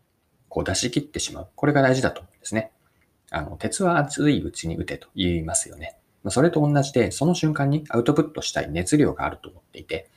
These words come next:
まあ、それを大切にするのがこのその場ですぐにです。具体的には、そうですね、スマホのメモに書いてみたりとか、あるいは手元の紙に書くといったような、その場ですぐにアウトプットをするといいです。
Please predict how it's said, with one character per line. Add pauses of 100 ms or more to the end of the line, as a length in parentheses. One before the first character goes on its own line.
(280)
ま
あ、
そ
れ
を
大
切
に
す
る
の
が
こ
の
そ
の
場
で
す
ぐ
に (120)
で
す。 (960)
具
体
的
に
は、 (160)
そ
う
で
す
ね、 (160)
ス
マ
ホ
の
メ
モ
に (160)
書
い
て
み
た
り
と
か、 (340)
あ
る
い
は
手
元
の
紙
に
書
く
と
い
っ
た
よ
う
な、
そ
の
場
で
す
ぐ
に
ア
ウ
ト
プ
ッ
ト
を
す
る
と
い
い
で
す。